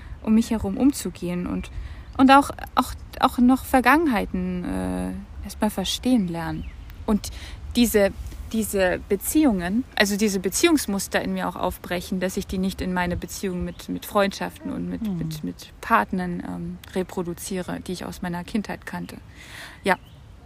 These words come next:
Speaker 1: das ist absolut, äh, sind, glaub ich, diese Sachen, die der Ameisenhaufen waren.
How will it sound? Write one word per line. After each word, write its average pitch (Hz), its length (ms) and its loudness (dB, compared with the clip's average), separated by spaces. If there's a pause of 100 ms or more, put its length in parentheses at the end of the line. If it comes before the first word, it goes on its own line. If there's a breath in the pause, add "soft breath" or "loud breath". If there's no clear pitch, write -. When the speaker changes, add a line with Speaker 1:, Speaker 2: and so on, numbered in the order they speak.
Speaker 1:
das 175 140 -10
ist 180 140 -8
absolut, - 560 -8
äh, 190 40 -8 (240)
sind, 185 200 -8
glaub 185 160 -4
ich, 175 100 -10
diese 175 220 -12
Sachen, 185 300 -4
die 180 240 -6 (480 loud breath)
der 175 160 0
Ameisenhaufen 180 760 -2
waren. 180 280 -6